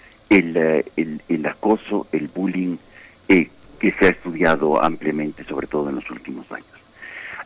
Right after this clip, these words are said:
Existe un modelo de intervención de la Organización Mundial de la Salud para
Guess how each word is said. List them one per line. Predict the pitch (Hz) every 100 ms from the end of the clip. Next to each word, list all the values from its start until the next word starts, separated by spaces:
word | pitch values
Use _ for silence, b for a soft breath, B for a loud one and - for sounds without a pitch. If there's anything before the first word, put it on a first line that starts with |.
| -
Existe | - 233 - 180 -
un | 131 139 127
modelo | 120 101 98 95 98 98 - -
de | 85 85 82 -
intervención | 95 87 82 80 78 - 90 92 87 - 82
de | 82
la | 73 73 69 60 b b b -
Organización | 90 92 95 92 120 110
Mundial | 104 85 85
de | 82
la | 80 69
Salud | - 67 71 71 - _ - _ _
para | 92 92 90